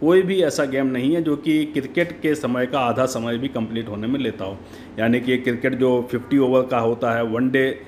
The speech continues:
मैच जिसको कहते हैं, उसके अंदर भी एक पूरा का पूरा दिन लग जाता है। यहाँ तक कि जो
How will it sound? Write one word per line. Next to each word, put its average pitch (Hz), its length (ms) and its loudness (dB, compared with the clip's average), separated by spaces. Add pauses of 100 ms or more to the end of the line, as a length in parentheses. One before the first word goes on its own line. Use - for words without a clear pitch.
(380)
मैच 131 360 2
जिसको 127 240 -2
कहते 120 300 -2
हैं, 127 60 2
उसके 123 260 -2
अंदर 131 260 2
भी 131 280 2
एक 127 260 -2
पूरा 123 200 2
का 120 80 0
पूरा 120 240 2
दिन 127 180 2
लग 135 180 4
जाता 120 280 0
है। 120 180 -6 (1800)
यहाँ 131 280 2
तक 160 140 0
कि 165 100 4
जो 147 500 4